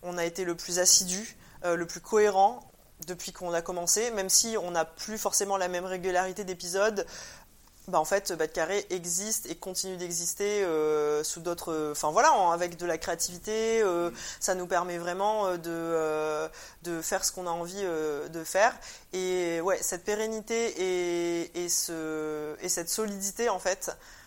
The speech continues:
ça, ça me rend vraiment fière, parce que je me dis, on a fait quelque chose qui, euh... Le fait que ça perdure montre que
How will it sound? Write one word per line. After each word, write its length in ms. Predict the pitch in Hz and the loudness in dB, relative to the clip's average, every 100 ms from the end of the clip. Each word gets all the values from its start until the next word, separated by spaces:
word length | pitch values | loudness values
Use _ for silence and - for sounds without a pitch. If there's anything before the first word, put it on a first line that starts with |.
| - | -4
ça, 180 | - 240 | 2 4
ça 160 | 190 | 4
me 80 | 170 | 2
rend 240 | 160 165 | 2 2
vraiment 300 | 165 170 175 | 0 -2 -2
fière, 240 | 165 160 - | -2 -4 -4
parce 200 | 165 165 | -4 -4
que 120 | 180 | -4
je 140 | 170 165 | -8 -8
me 140 | 165 | -10
dis, 240 | 160 180 196 165 | -6 -4 -4 -4
on 120 | 170 | -6
a 60 | 160 | -6
fait 140 | 185 | -6
quelque 160 | 175 170 | -6 -6
chose 300 | - 180 180 | -4 -2 -4
qui, 300 | - 165 156 | -4 -8 -6
euh... 440 | 147 143 143 147 156 - - - - - - - - - - | -4 -4 -4 -4 -8 -12 -20 -20 -20 -20 -20 -20 -20 -20 -8
Le 160 | 208 214 | -2 4
fait 360 | 262 262 262 | 6 6 4
que 100 | - | -2
ça 160 | 208 240 | 2 2
perdure 600 | 226 196 185 208 233 - - - - | 4 2 2 -2 -2 -8 -20 -20 -8
montre 400 | 196 208 - 180 | -4 -4 -6 -8
que 500 | 175 190 190 190 | -6 -4 -2 -2